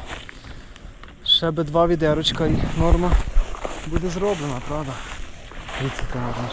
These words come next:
шиночка. Вона важка тепер. Не знаю, постараюся, якщо встигну ще два зібрати. Сьогодні треба здавати, може приїхати скоро, подзвонити і треба буде їхати.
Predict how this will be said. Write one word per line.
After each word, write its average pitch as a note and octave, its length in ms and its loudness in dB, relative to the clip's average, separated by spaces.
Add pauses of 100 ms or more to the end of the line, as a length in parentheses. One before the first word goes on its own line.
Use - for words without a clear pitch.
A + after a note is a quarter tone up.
шиночка. B2+ 440 -4 (920)
Вона B2 280 -2
важка D#3 400 2
тепер. C#3+ 240 -6 (2250)
Не C3 140 -2
знаю, B2+ 320 -2
постараюся, D3+ 540 0
якщо - 200 -4
встигну D3 320 -6
ще D3+ 140 -2
два C3+ 200 -4
зібрати. D3+ 460 -4 (800)
Сьогодні C#3 280 0
треба C3+ 300 0
здавати, C3+ 420 0
може B2+ 240 -4
приїхати C3+ 560 -6
скоро, B2+ 320 -6 (540)
подзвонити C3 520 -4
і - 840 -8
треба C3 160 -8
буде B2+ 120 -8
їхати. B2+ 440 -8